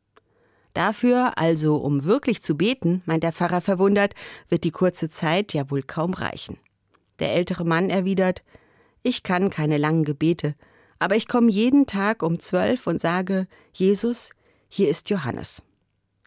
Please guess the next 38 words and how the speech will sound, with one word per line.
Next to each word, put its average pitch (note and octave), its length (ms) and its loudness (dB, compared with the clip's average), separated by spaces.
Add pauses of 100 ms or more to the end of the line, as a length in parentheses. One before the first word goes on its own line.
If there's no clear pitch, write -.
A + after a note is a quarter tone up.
(480)
Einige B3 380 2
Zeit - 280 -2
später A3 500 0
musste G3 260 0
dieser F3 240 0
Johannes D#3+ 400 0
ins E3+ 220 -6
Krankenhaus. - 680 -12 (560)
Den E3 140 0
Ärztinnen G#3 580 2
und D#3+ 160 2
Ärzten G3+ 520 0 (200)
und G#3+ 140 0
auch B3 120 2
dem C4 180 2
Pflegepersonal G#3 920 2
fällt F3 280 -2
auf, A3+ 300 0
dass G3+ 200 -2
Johannes G3+ 420 0
einen E3 320 -2
heilsamen E3+ 500 0
Einfluss G3+ 540 -2 (480)
auch F#3 180 2
auf G3 160 -2
die E3 140 0
anderen F#3 240 4
Patientinnen D3+ 640 0
und C#3 100 -4
Patienten - 560 -8
hat. - 240 -16 (1000)
„Du G3+ 340 2
wirkst G#3 340 2
immer A#3 220 4
so A3+ 120 4
gelassen A3 440 4
und G#3+ 220 0
heiter“, F#3+ 420 0